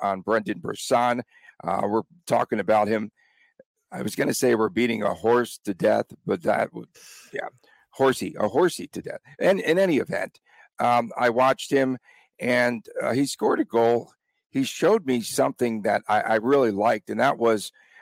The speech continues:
um, a lot of patience when he scored his goal because he w-,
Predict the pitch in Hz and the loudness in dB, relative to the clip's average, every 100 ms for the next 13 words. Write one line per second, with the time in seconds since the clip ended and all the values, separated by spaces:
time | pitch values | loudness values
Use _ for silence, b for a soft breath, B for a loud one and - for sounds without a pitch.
0 | b - 110 113 104 113 113 110 117 135 | b -8 -6 -6 -4 0 0 2 0 0
1 | - - 113 110 _ 127 120 - 92 87 | -4 -2 0 -2 _ -4 -2 -4 -8 -8
2 | - - - 113 110 - - 120 117 92 | -16 -16 -6 -4 -4 -6 -2 0 0 -4
3 | - 120 117 117 _ b b b - 107 | -2 2 2 0 _ b b b -8 -6
4 | - 120 117 - 120 104 160 - 120 | 0 2 2 0 -4 -6 -10 -14 -14